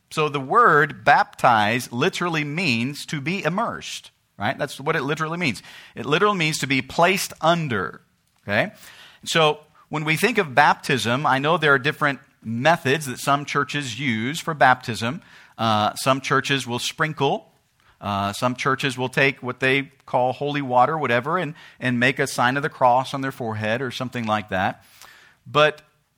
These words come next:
none of those methods are the right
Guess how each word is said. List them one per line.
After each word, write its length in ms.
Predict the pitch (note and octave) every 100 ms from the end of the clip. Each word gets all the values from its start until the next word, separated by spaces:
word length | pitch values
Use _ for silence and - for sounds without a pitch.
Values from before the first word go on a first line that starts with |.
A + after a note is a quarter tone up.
| _ _ _ -
none 380 | C#3 D3+ G3 B3
of 140 | F3+
those 540 | D3+ C3 B2+ D#3 D#3
methods 840 | C3+ D3+ D3+ A#2 G#2+ C3 C#3 - - _ _ _ _ _ _ _ _ _ _ _
are 460 | A#2+ B2 A#2 A2+ A2+ _ _ _ _ _ _ _
the 80 | -
right 260 | G#2 B2+